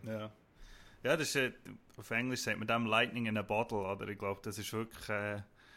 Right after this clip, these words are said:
eben jetzt, was, was du noch gesagt hast, von Teamzusammensetzung her, das hat, hat wirklich einfach, einfach eingeschlagen, oder? Es erinnert mich ein bisschen an,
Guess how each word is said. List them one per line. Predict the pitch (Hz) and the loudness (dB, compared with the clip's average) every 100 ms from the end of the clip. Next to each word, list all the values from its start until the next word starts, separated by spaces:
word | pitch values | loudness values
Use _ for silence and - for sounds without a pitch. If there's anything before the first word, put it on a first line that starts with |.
| - - - - | -20 -20 -20 -4
eben | 110 110 | 0 2
jetzt, | 107 107 | 0 -2
was, | 104 98 | -2 -2
was | 101 - | -6 -4
du | 107 | -2
noch | 117 113 | -2 -2
gesagt | 107 110 107 | 2 2 2
hast, | 113 | -6
von | - 104 | -6 -8
Teamzusammensetzung | - 117 127 - 113 117 113 110 - 110 | -2 -2 -2 2 2 2 0 -2 -4 -2
her, | 104 107 | 2 2
das | 101 101 - | 0 -6 -6
hat, | 101 - | -6 -8
hat | 101 98 | -10 -6
wirklich | 107 - 110 | -8 -6 -2
einfach, | 107 101 - - - | -2 -4 -14 -14 -2
einfach | 110 117 - | 0 2 0
eingeschlagen, | 117 139 - 147 113 113 | -2 0 4 6 6 4
oder? | 113 117 | 0 0
Es | - | -2
erinnert | 110 107 104 101 | 2 2 2 -2
mich | 101 | -4
ein | - | -2
bisschen | 113 | 2
an, | 104 101 98 | 4 4 2